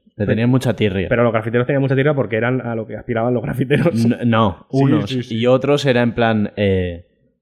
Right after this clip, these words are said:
Speaker 1: "Es que eras muy malo". En plan, Banksy,
Speaker 2: <laughs>
Speaker 1: eras muy malo y te pusiste a hacer plantillas y le gustó a algún cabrón.
Speaker 2: Sí, básicamente el, el,
Speaker 1: Mm.
Speaker 2: lo de Banksy es, eh, Banksy saltó a la fama porque, porque un fotógrafo empezó a hacer, empezó a hacer exposiciones de sus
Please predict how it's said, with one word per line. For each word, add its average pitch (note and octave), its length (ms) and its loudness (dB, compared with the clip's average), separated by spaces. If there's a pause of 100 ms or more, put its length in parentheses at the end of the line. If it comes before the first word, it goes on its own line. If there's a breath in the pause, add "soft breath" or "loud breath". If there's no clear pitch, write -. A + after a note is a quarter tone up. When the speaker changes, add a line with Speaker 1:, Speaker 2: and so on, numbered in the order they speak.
Speaker 1:
"Es - 120 -18
que A2+ 500 0
eras A#2+ 260 0
muy C3+ 160 4
malo". G#2+ 380 0 (220)
En A2+ 120 0
plan, A#2 220 0
Banksy, - 260 2
Speaker 2:
<laughs> A2+ 140 0
Speaker 1:
eras C#3+ 240 0
muy D#3 180 2
malo C#3 460 2
y A#2+ 140 -2
te A2+ 100 -2
pusiste G#2+ 260 -2
a C#3 40 4
hacer B2+ 160 -2
plantillas B2 580 2 (400 loud breath)
y G#2+ 120 0
le G2+ 100 6
gustó G#2 440 2
a G#2 60 2
algún F2+ 260 -4
cabrón. D#2+ 440 -4 (240)
Speaker 2:
Sí, C#3 240 0
básicamente D3+ 480 0
el, D3+ 120 2
el, G#2+ 220 0
Speaker 1:
Mm. G#2+ 40 0
Speaker 2:
lo A2+ 80 2
de A2+ 100 0
Banksy C3+ 320 2
es, E3 260 2
eh, G#2 400 -6
Banksy B2 300 -6
saltó D#3 240 0
a - 20 4
la D3 80 4
fama D#3 260 0
porque, G#2+ 600 -2
porque A2 240 0
un B2 80 0
fotógrafo D3+ 400 2
empezó A#2+ 240 -2
a C3 140 2
hacer, C#3+ 320 -4
empezó A2+ 320 -6
a - 20 0
hacer C3+ 160 -2
exposiciones C3+ 520 -4
de C#3+ 120 -4
sus G#2+ 160 -8